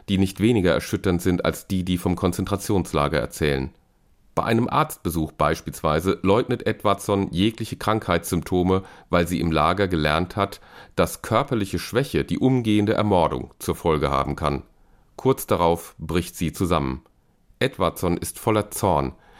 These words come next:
Ihre Umwelt will sie nicht ohne Schmerz davonkommen lassen. Sie will verletzen. So schleudert sie bei einem Abendessen bei einer reichen schwedischen Familie,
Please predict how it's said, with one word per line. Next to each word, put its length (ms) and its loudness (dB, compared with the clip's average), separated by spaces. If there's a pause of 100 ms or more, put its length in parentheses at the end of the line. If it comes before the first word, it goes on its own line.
(220)
Ihre 200 4
Umwelt 520 2
will 160 2
sie 100 4
nicht 220 0
ohne 240 4
Schmerz 480 -2
davonkommen 600 -2
lassen. 300 -2
Sie 300 -2
will 220 2
verletzen. 680 -2 (520)
So 220 4
schleudert 480 2
sie 180 -2
bei 120 0
einem 240 0
Abendessen 760 -2
bei 120 2
einer 260 0
reichen 340 0
schwedischen 500 0
Familie, 640 0